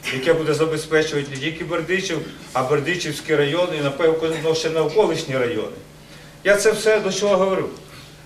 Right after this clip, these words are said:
До того, що галузь медицини для нас — це пріоритет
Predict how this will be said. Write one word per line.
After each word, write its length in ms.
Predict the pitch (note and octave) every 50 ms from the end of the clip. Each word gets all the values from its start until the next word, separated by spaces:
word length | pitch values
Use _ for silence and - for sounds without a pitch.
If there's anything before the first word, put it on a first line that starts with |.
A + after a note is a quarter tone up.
| - - - - - B2+ B2+
До 100 | F3 F3
того, 540 | F3+ - A#3+ C4+ C4 F#3+ D3 A#2+ G2+ - - - -
що 280 | - - - F3+ E3+ D3+
галузь 480 | D3 E3+ G#3+ C4+ C4 B3 G#3 F3+ -
медицини 640 | F3+ F3+ F3+ F3 F3 - - E3 D3 C3 A#2+ G#2+ G2 - - - - - - - - - - - - A#2+ C3 C3
для 220 | B2+ C3+ D#3+ E3+ F#3
нас — 340 | G3+ A3+ G#3+ G#3+ - - -
це 100 | G3 F#3+
пріоритет 720 | F#3+ F#3 F#3 F3+ F3+ F#3 F3+ F3+ F3+ - G3+ G3 F3+ D3+